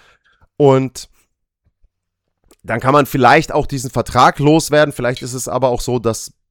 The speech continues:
wenn der Salary Cap Space weiter steigt, das Gehalt gar nicht mehr so wehtut und er sich auch da noch als ganz guter Veteran mit einfindet. Also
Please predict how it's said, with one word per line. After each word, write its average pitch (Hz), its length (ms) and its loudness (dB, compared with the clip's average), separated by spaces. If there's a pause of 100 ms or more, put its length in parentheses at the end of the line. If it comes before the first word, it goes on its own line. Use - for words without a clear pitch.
(180)
wenn 107 180 -4
der 107 120 -4
Salary 117 340 -4
Cap 107 220 -6
Space - 420 -6
weiter 107 400 -2
steigt, 110 460 -6 (340)
das 113 200 -4
Gehalt 120 380 0
gar 113 180 0
nicht 113 140 -4
mehr 120 120 0
so 107 200 -4
wehtut 156 460 2
und 127 120 -6
er 113 160 -2
sich 110 300 -12 (120)
auch 110 180 -4
da 107 240 0
noch 117 220 -4
als - 280 -10
ganz 104 180 -10
guter 110 280 -6
Veteran 101 460 -6
mit 98 120 -6
einfindet. 113 640 -6
Also 101 360 -2